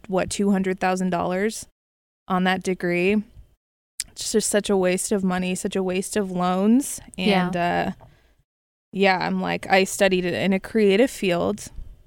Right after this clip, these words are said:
Speaker 1: The connections are great because you go to college, but
Speaker 2: What was your major?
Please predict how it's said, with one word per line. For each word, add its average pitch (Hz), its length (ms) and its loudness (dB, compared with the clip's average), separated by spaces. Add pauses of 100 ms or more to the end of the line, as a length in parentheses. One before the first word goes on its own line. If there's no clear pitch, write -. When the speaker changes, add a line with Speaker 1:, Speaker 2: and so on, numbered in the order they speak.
(120)
Speaker 1:
The 226 80 0
connections 240 680 0
are 254 80 0
great 254 480 0 (240)
because 240 280 2
you 240 80 0
go 233 160 4
to 233 120 2
college, 233 640 2
but - 260 0 (420)
Speaker 2:
What 254 180 6
was 262 160 2
your 240 140 6
major? 185 540 4